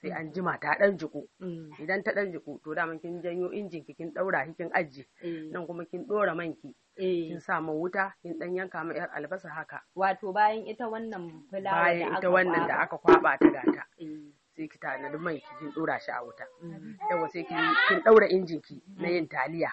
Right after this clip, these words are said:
Speaker 2: Eh.
Speaker 1: Yawwa. Shikenan, sai ki ɗauko alkaman nan, kina yanka da wuƙa.
Speaker 2: Mm.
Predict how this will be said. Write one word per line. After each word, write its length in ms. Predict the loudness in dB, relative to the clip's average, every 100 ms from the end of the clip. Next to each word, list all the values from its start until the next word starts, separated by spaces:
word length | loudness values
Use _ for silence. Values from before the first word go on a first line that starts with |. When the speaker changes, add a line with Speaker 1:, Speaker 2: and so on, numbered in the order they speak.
| -4
Speaker 2:
Eh. 360 | -4 -2 -4 -12 _ -8
Speaker 1:
Yawwa. 400 | -6 -6 -8 -12 -16 _
Shikenan, 380 | -18 -10 -6 -6
sai 140 | -6 -10
ki 100 | -8
ɗauko 320 | -8 -4 -2
alkaman 400 | -2 -2 -4 -4
nan, 100 | -6 -6
kina 220 | -2 -2
yanka 400 | -2 0 6 6
da 80 | 6
wuƙa. 320 | 4 4 4 2
Speaker 2:
Mm. 260 | -8 -8